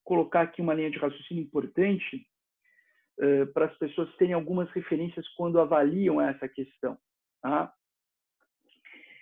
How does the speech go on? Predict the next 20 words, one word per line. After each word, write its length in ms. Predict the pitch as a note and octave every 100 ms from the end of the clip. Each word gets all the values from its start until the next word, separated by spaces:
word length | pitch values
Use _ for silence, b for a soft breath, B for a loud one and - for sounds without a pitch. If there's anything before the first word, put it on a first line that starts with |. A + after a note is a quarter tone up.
| B _ _ D3
Eh, 200 | C#3 -
olhando 380 | G3 A3+ E4+ G4
a, 40 | -
a, 480 | F#3+ - F#3+ -
à 40 | E3+
luz 300 | G#3+ C#4+ G#3
do 120 | G#3
direito 380 | D#3+ D#3 E3+ E3+
internacional, 1000 | C#3 C#3+ C3+ B2+ C3 C3 E3 E3+ B2+ - _
né, 320 | - C#3 D#3 D3
nós 240 | D#3 E3
estamos 520 | E3+ - E3 E3+ D#3
num 180 | E3+ E3 -
campo 680 | - D#3+ E3+ - E3 D#3 - _ _
muito 460 | D3 D#3+ G#3 C#4+ -
complicado, 760 | G3 D#3+ - D#3 F3 F3 D3+
muito 440 | D#3 E3+ A3 A3+ G3+ - _
turvo, 640 | - F#3+ G#3 F#3 A#2 C3 B2 - _ _ _ _ -
eh, 400 | D3 C#3+ D3+ -
entre 560 | D#3+ F#3+ F3+ E3+ D3 -